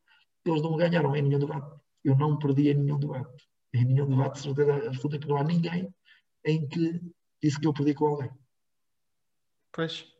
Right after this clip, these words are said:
Speaker 2: é verdade, é verdade. Ó, Tino, alguma coisa que se arrependa ao longo deste seu percurso, ou não?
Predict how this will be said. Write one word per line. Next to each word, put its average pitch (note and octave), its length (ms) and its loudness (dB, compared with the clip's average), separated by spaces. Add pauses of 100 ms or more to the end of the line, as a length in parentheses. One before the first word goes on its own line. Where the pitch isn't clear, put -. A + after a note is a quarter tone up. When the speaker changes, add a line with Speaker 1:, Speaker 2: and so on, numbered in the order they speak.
(240)
Speaker 2:
é G#2 100 -4
verdade, A2+ 380 2 (420)
é G#2 80 0
verdade. A2+ 320 2 (220)
Ó, D3 100 4
Tino, C#3+ 200 6
alguma E3 260 6
coisa E3+ 240 4
que E3 60 -6
se - 100 4
arrependa D3 340 4
ao C3+ 60 4
longo C3+ 160 4
deste C3 220 2
seu C3+ 120 4
percurso, - 400 -4
ou C3 60 2
não? F2+ 320 -2